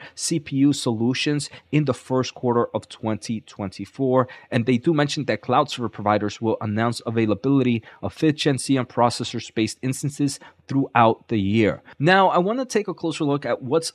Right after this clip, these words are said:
upcoming for Intel here in the C P U space. They have two major upgrades coming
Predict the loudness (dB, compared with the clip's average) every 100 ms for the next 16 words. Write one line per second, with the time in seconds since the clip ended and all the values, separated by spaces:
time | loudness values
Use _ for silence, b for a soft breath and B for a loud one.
0 | 0 0 0 -2 0 0 -4 -2 0 0
1 | -2 -6 -2 -4 -2 0 0 -2 -4 -6
2 | -8 -6 -8 -8 -10 -6 -8 -8 -2 0
3 | 0 -2 -10 B _ 0 2 0 _ -8
4 | -6 -6 -4 -2 0 2 0 0 0 0
5 | 0 _ 2 2 2 -2 -2 -4 -2 0
6 | -2